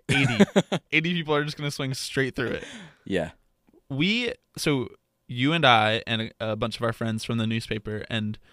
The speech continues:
Speaker 1: from the radio station played on an intramural softball team last fall, and for some stupid reason, the rule was that you started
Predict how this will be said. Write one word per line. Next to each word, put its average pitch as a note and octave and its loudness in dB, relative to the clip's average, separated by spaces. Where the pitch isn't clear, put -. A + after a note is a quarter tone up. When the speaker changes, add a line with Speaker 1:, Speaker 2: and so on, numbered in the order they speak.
Speaker 1:
from - -4
the A2 2
radio A2 0
station G#2 -4
played A#2+ 4
on A2+ 2
an G#2+ -4
intramural A#2 0
softball A2 -4
team D#3+ -6
last D#3 -4
fall, E3+ 0
and A#2+ 4
for - -6
some F3 2
stupid C3+ 0
reason, G#2 0
the B2 4
rule D#3 2
was B2 2
that A2 0
you A#2 -2
started B2+ 2